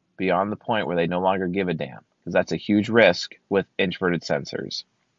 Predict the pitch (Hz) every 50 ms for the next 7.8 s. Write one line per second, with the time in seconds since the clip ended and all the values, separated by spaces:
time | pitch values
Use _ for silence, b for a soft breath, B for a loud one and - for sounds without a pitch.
0 | _ _ _ _ _ _ _ _ - - _ _ _ _ - _ b b b b
1 | b b b b b b b - 107 104 101 98 92 90 87 87 - - 113 113
2 | 104 - - 117 110 98 - - 117 110 110 117 110 110 107 95 - - - 101
3 | 101 107 113 117 117 117 - - 113 117 117 107 104 - - 120 113 113 110 110
4 | 107 110 - _ - 98 101 95 90 - - 90 87 - - 113 117 117 117 -
5 | 143 131 135 131 117 104 98 92 98 95 107 110 110 101 - 104 90 80 90 101
6 | - - 107 101 98 98 95 90 107 101 92 87 82 82 - - - 101 98 101
7 | 113 117 120 123 123 - - 131 131 135 139 147 - - - -